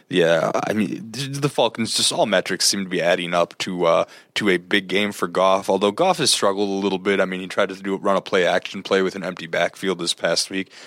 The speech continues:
That was kinda funny. He still got the rookie bumps and bruises, but I like where you're headed with the garbage time, Chris. That's gotta be a decent play here. Uh, as far as my guy goes, I looked at those guys below seven thousand, and I know I try to pick one of those who could have a decent game. We would like to do that on a week-to-week basis.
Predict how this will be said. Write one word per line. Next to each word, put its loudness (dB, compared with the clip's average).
That 0
was 0
kinda -2
funny. -4
He -4
still 0
got -4
the 0
rookie -2
bumps 0
and -10
bruises, -4
but -2
I 4
like 0
where 2
you're 2
headed 0
with -4
the -8
garbage -2
time, -4
Chris. -2
That's -2
gotta 2
be -2
a -6
decent -4
play 2
here. 0
Uh, 0
as 2
far 0
as -2
my 2
guy 2
goes, 0
I 2
looked -2
at 0
those 0
guys 0
below 0
seven -2
thousand, 0
and -2
I -2
know 2
I 2
try -2
to -2
pick -8
one -2
of -4
those -2
who -8
could -8
have 2
a -4
decent -4
game. -2
We -8
would -8
like -2
to -12
do -4
that 2
on 0
a -4
week-to-week -6
basis. -2